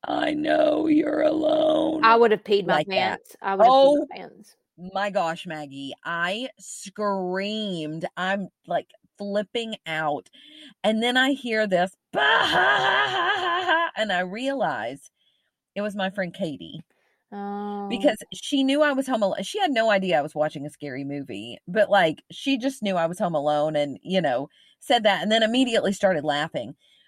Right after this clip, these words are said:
Speaker 1: But I don't know what I would have done had there been no friendly, joking laughter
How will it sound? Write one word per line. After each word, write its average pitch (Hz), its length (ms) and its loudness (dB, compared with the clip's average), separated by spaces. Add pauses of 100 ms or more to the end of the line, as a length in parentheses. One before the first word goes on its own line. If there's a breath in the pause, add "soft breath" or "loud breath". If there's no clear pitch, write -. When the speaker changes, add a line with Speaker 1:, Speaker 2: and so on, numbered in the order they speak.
(120)
Speaker 1:
But 202 160 2
I 220 120 -4
don't 320 240 2
know 208 140 4
what 190 200 2
I 170 100 4
would 190 160 -2
have 185 120 -4
done 170 500 -2 (680)
had 220 240 -6
there 202 160 4
been 190 340 2
no 170 600 2 (200)
friendly, 180 380 -2
joking 151 400 -2
laughter 131 600 -6